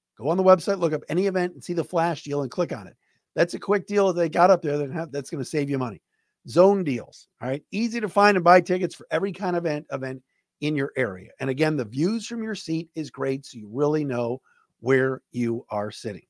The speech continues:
Game Time has deals on tickets right up to the start of the event, even an hour after it starts. It's the place to find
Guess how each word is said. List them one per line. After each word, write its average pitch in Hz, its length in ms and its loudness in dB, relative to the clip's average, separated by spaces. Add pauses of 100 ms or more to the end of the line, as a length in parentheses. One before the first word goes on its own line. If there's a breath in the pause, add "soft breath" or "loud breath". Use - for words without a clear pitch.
(380 soft breath)
Game 127 220 0
Time 139 200 0
has 139 140 -2
deals 139 300 -2
on 127 100 -4
tickets 156 320 -4
right 151 140 6
up 151 100 2
to - 80 -14
the 117 80 -12
start 151 240 2
of 139 60 -4
the 120 80 -4
event, 160 300 0
even 180 200 2
an 151 100 2
hour 170 240 8
after 175 280 2
it 156 100 0
starts. - 600 4 (640)
It's 135 200 -4
the 185 220 4
place 208 340 6
to 175 100 -6
find 160 440 0